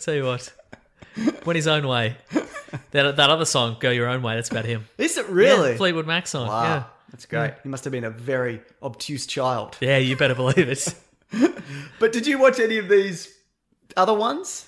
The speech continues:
Speaker 1: I've seen Bride of Chucky, I think.
Speaker 2: I've seen bits and pa-, is that the one at the end where they have a baby?
Speaker 1: Yes.
Speaker 2: Where he, they artificially inseminate somebody in it?
Speaker 1: The woman who's good at poker.
Speaker 2: Yeah,
Speaker 1: Yes.
Speaker 2: yeah. Is that right?
Speaker 1: Yeah, it's, I think so, yeah.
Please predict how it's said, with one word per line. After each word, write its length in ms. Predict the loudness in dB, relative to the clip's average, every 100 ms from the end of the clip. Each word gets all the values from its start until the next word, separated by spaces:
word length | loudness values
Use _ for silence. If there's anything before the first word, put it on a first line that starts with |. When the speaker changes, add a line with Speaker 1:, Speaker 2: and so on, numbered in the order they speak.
| _
Speaker 1:
I've 140 | -4 0
seen 200 | 0 0
Bride 340 | 0 2 2
of 80 | 0
Chucky, 360 | -2 -2 -2 -4
I 60 |
think. 400 | -4 -8 -8 -14 _ _ -6
Speaker 2:
I've 120 | -4
seen 240 | -4 -4
bits 160 | -4 -4
and 100 | -4
pa-, 80 | -2
is 100 | 2
that 120 | 2
the 60 | 2
one 140 | -2
at 100 | -2
the 180 | 0 2
end 260 | 2 0 0
where 200 | 0 2
they 160 | 2
have 200 | 4 2
a 60 | 0
baby? 800 | 0 2 4 0 -4 -8 -10 _ _
Speaker 1:
Yes. 680 | -6 -2 0 0 -2 -2 2
Speaker 2:
Where 140 | 4
he, 100 | 4
they 220 | 4 2 4
artificially 680 | 4 2 0 -4 -2 -2
inseminate 800 | 0 -2 -2 -2 0 -2 -2 -6 -20 _ _ _ _ _
somebody 580 | -12 -6 -4 0 2 2
in 100 | 0
it? 260 | -6 -10 -12 -4
Speaker 1:
The 80 |
woman 240 | -2 0 0
who's 140 | -2
good 120 | -2
at 80 | -4
poker. 380 | -2 -4 -4 -8
Speaker 2:
Yeah, 160 | -4 -2
Speaker 1:
Yes. 180 | 0 -4 -8
Speaker 2:
yeah. 260 | -6 -4
Is 100 | -6 -6
that 120 | -4
right? 260 | -4 -6 -10 -6
Speaker 1:
Yeah, 140 | 0
it's, 160 | 0 0
I 80 | -2
think 180 | -4 -6
so, 160 | -4
yeah. 200 | -4 -6